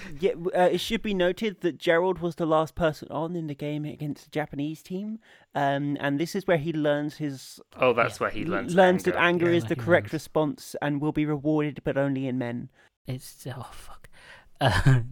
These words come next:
Speaker 3: this is a slog to get through. So
Speaker 1: Yeah,
Speaker 3: Patches
Speaker 1: just
Speaker 3: dies.
Speaker 1: because
Speaker 2: Yeah,
Speaker 1: so
Speaker 2: the final is versus Globo Gym.
Speaker 1: Yep.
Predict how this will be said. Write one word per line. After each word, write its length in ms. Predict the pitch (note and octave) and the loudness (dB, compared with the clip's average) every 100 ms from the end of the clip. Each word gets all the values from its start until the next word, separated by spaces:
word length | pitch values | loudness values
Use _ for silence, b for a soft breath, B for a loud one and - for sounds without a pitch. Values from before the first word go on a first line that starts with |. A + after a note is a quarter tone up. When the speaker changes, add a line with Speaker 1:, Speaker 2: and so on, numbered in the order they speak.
| C3+ | -6
Speaker 3:
this 160 | C3 C3 | -6 -4
is 140 | A2+ | -4
a 80 | G#2+ | -6
slog 460 | - - A2 G#2+ - | -8 -8 -6 -6 -8
to 120 | B2+ | -8
get 240 | A#2 B2 | -6 -6
through. 200 | A#2+ A2+ A2 | -6 -8 -6
So 120 | - | -2
Speaker 1:
Yeah, 60 | D3+ G3 | 2 4
Speaker 3:
Patches 220 | F3 D3+ | 4 2
Speaker 1:
just 160 | F3 | -2
Speaker 3:
dies. 40 | - | -2
Speaker 1:
because 180 | - A#2 | 0 2
Speaker 2:
Yeah, 180 | A2 | 4
Speaker 1:
so 60 | G#2+ | 4
Speaker 2:
the 40 | A#2+ | 2
final 520 | - D#3+ F3+ G3 F#3+ | 4 6 8 4 2
is 160 | E3+ B2+ | 2 4
versus 420 | C#3+ C#3 C#3 A#2 | 6 6 4 -6
Globo 420 | - A#2 A2 G#2+ | 2 2 2 0
Gym. 320 | G2+ G2+ F#2 C#3+ | -4 -4 -4 -2
Speaker 1:
Yep. 180 | E3 | -4